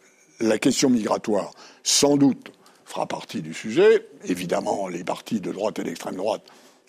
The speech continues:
vont essayer d'imposer ça, comme si d'ailleurs, comme si d'ailleurs, <laughs> l'Europe n'avait pas besoin,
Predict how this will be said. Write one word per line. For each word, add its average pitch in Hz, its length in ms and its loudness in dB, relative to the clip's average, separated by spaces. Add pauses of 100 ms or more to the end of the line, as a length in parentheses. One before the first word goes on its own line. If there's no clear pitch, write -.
vont 95 280 -4 (100)
essayer 117 540 4
d'imposer 175 600 -4
ça, 254 360 2 (720)
comme 190 240 4
si 170 400 2
d'ailleurs, 196 640 2 (240)
comme 104 160 -6
si - 180 -6
d'ailleurs, 120 560 -6 (260)
<laughs> - 240 -10
l'Europe 139 460 -2
n'avait 101 260 -2
pas 113 160 0
besoin, 160 560 2